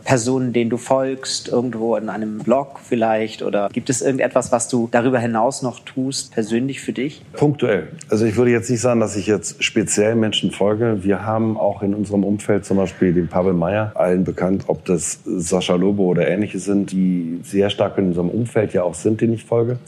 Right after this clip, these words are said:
Speaker 2: Es sind Zufallsblogs, die man manchmal auch liest und neugierig wird.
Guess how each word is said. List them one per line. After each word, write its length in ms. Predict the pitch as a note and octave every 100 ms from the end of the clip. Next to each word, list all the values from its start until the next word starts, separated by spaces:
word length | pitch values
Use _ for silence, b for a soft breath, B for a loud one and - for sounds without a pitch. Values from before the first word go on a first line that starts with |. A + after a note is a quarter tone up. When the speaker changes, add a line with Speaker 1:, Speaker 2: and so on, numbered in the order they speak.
| -
Speaker 2:
Es 160 | F#2 A2+
sind 180 | G#2+
Zufallsblogs, 1040 | - - C3 D3 C3+ C3+ - A#2+ B2 - -
die 80 | B2
man 160 | A#2
manchmal 340 | A#2 - A2+ A#2
auch 160 | G#2
liest 300 | A2 C3 B2+
und 140 | G#2 F#2+
neugierig 680 | F#2 B2+ C3 C3 B2+ -
wird. 200 | G2+ C3+